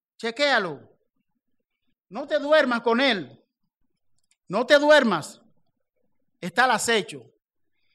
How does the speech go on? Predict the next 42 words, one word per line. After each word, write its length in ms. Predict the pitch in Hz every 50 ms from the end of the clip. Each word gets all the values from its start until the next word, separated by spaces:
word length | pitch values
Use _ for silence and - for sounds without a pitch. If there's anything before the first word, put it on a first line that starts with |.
| _ _ _ _ _ _ _ _ -
Y 80 | 151 147
nosotros 400 | 165 160 - 240 262 254 240 -
también, 280 | 226 208 214 226 226
amados 240 | 202 202 202 208 196
hermanos, 380 | 196 196 208 208 196 175 - 180
en 60 | 175
la 60 | 170
vida 180 | 180 190 208 202
cristiana 320 | 196 180 - 202 196 190
debemos 200 | 180 180 185 185
estar 120 | 170 190
al 60 | 190 185
acecho 380 | 156 - 208 208 175 - 180
porque 280 | 156 170 165 - 180 156 _ _ _ _ _ _ _ _ -
nuestro 240 | 160 165 160 196 180
principal 320 | 190 190 160 175 202 214
adversario 420 | 226 220 202 208 180 - 208 196 190
es 100 | - 202
el 100 | 175 156
diablo. 480 | 170 165 151 139 135 135 135 127 123 _ _ _ _ _ _ _ _ _ _ _ _ _ _ _ _ _ -
Pero 120 | 165 165
el 60 | 165
diablo 200 | 165 185 202 208
tiene 220 | 208 208 202 202 202
emisarios. 840 | 196 180 151 - - 170 165 156 143 143 135 127 120 - - _ _ _ _ _ _ _ _ _ -
Emisarios 500 | 165 180 180 180 156 196 208 226 233 220
que 100 | 214 170
son 160 | - 220 220
de 160 | 202 190 202
carne 260 | 202 196 202 214 202
y 40 | 180
hueso. 420 | 170 170 175 175 160 131 - 143
El 140 | - 180 185
diablo 200 | 196 214 247 262
no 140 | 247 247 240
tiene 240 | - 247 233 226 220
carne 220 | 226 220 214 208
y 40 | 196
hueso, 320 | 185 190 196 175 - -
ni 100 | 170 170 175
bota 240 | 185 202 - 185 -
sangre. 480 | - 180 170 151 143 135 143 131 _